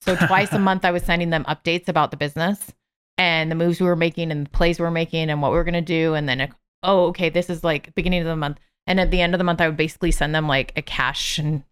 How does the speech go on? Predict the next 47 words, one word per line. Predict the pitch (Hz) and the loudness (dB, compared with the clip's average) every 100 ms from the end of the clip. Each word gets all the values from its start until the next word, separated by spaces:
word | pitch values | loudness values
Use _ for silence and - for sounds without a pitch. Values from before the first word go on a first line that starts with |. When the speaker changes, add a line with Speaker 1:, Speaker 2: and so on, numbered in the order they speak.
| _ | _
Speaker 1:
a | 156 160 | -6 -6
cash | - 135 - | -4 -6 -6
thing | - 147 160 | -4 0 2
where | 156 | 2
I'm | 147 | 0
like, | 147 139 _ _ _ | -4 -6 _ _ _
"Here's | 247 262 | 0 2
everything | 262 262 | 0 2
we | 262 | 2
did | 254 262 240 - _ _ _ - | 2 2 0 -4 _ _ _ 0
and | 196 196 | 2 4
Speaker 2:
Yeah. | 220 | 4
Speaker 1:
here's | 220 214 | 2 0
how | 208 214 214 208 190 - | 0 2 2 2 -2 -2
it | |
worked | 196 196 | 0 2
out." | 208 202 - _ _ _ 202 | 2 2 -2 _ _ _ 2
And | 196 190 180 | 4 4 4
about | 175 175 | 4 2
once | 180 180 | 2 2
a | 180 | 2
month, | 175 | 2
I | 175 | 2
got | 165 170 | 2 2
on | 165 | 0
a | |
phone | 165 156 | 0 0
with | 160 170 | 0 2
them | 170 175 | 2 2
and | 170 | 0
asked | 151 - | -2 -4
them | 165 | -6
for | - | -6
feedback | - 165 156 160 170 | -4 -2 0 0 0
on | 151 143 | -2 -2
a | |
project | - 156 180 202 | 0 0 0 -2
we | 196 | 0
were | 185 | 2
working | 190 190 190 | 2 2 2
on | 185 175 | 2 2
or | 165 | 0
something. | 175 175 180 175 175 _ - 180 | 0 0 0 0 -2 _ -12 -4
And | 190 190 | 0 0
through | - 254 | 2 4
that | 233 - - | 4 2 2
process, | 190 190 180 160 | 2 2 0 -2